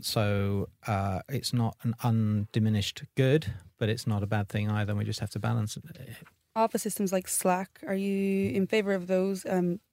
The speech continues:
Speaker 2: that kind of encourages chatting all the time,
Speaker 1: Mm.
Speaker 2: almost. Is, so is that a good thing in your view?
Speaker 1: Well, I, I do think the more people talk to each other, and crucially actually listen to each other. So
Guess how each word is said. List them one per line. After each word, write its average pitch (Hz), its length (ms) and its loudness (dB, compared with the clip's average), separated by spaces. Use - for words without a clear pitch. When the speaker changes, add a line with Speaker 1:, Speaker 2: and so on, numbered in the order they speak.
Speaker 2:
that 214 160 -4
kind 233 120 0
of 185 80 2
encourages 180 680 0
chatting 190 400 0
all 175 120 0
the 170 120 -2
time, 120 500 2
Speaker 1:
Mm. 107 60 -4
Speaker 2:
almost. 214 580 -4
Is, 180 200 -4
so 196 100 0
is 175 60 0
that 190 120 2
a 180 40 -2
good 185 220 0
thing 220 160 -4
in 220 100 0
your 220 100 -4
view? 240 200 -8
Speaker 1:
Well, 117 300 0
I, 143 160 2
I 120 140 4
do 156 360 4
think 113 480 0
the 131 80 2
more 160 300 4
people 151 320 0
talk 147 320 -2
to - 120 -4
each 110 200 0
other, 95 420 0
and 131 140 0
crucially 180 420 2
actually 113 300 2
listen 120 420 4
to 95 160 0
each 92 220 -2
other. 87 280 -2
So 110 440 2